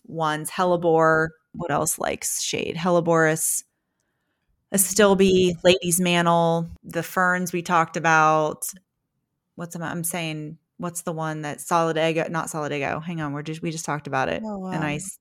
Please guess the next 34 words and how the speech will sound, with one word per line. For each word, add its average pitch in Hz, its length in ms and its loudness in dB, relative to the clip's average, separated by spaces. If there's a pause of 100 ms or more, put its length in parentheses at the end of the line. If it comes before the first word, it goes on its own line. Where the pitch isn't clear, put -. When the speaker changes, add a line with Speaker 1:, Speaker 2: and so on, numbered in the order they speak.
Speaker 2:
Solomon 202 440 0
Seal. 202 340 -6 (380)
Speaker 1:
Solomon 156 420 4
Seal, 143 440 -6
Speaker 2:
Mm-hmm. 208 60 -6
Speaker 1:
yes. 190 320 -4 (400)
So 202 180 6
that's, 180 400 6
those 180 320 6
are 180 60 4
some 151 300 0
that 151 340 -4
really 165 320 0
do, 151 500 -4 (160)
like, 156 200 0
very 156 180 2
Speaker 2:
Mm-hmm. 151 80 0
Speaker 1:
well 131 120 0
in - 80 -8
the - 60 -6
shade. 151 460 -4 (180)
Veronica, 165 640 0
do 208 140 -2
you 214 80 2
grow 269 160 2
Veronica? 269 520 0 (380)
Speaker 2:
I 254 200 -4 (100)
did, 277 260 -4
but 247 240 0
I 214 140 4
lost, 196 520 0
I 196 120 -2
lost 175 460 -4
it. 160 260 -8